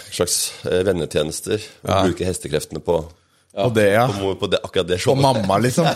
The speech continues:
Speaker 1: ja. Så det er, eh, nei, nei, det er mange som har brukt, eh, på mammaen sin. Det er, det er, det er hyggelig, det. Men nei. Ja, nei. Ja, nei. Han var, eh, Thomas Giblausen heter han som er den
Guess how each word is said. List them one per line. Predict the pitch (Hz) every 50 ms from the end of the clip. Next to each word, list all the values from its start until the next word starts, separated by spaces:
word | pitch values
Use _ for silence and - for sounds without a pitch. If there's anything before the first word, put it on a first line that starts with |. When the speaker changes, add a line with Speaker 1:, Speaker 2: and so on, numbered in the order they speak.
| -
Speaker 1:
ja. | - - - - - - 151 - - - 196 - - - - - - -
Så | - -
det | 95 90
er, | 90 90 87 85 85 87 85 85 85 85 82 85 82 85 85 85 85 82
eh, | -
nei, | 82 101
nei, | 107 101 87
det | 82 80
er | -
mange | - 78 73 69 69
som | - - 190 226
har | - -
brukt, | - - - -
eh, | 127 123 120 113 101
på | 110 107 101
mammaen | 101 92 87 82 82 -
sin. | 107 131 156
Det | 147 131
er, | 120 113 110 107 107 104 104 104 101
det | 98 92
er, | 87 82 82 82 82 80
det | 80 80
er | 80
hyggelig, | 78 104 117
det. | 113 131 135 - - _ _ -
Men | 98 98
nei. | 98 95 95 87 - - _ _ _ _ _ _ _ -
Ja, | 98 107 104 - -
nei. | 101 98 98 98 - - - _ _ _ _ _ _ _ -
Ja, | 104 117 - - - -
nei. | 98 104 98 - -
Han | 107 113 117 117
var, | 120 123 127
eh, | 131 135 135 131 135 135
Thomas | 135 143 131 143 139 139
Giblausen | 131 117 120 123 123 - 143 120
heter | - - 98
han | 92
som | 92 101 101 95
er | 95 92 - - _ _ _ _ _ _ _ _ - 87
den | 92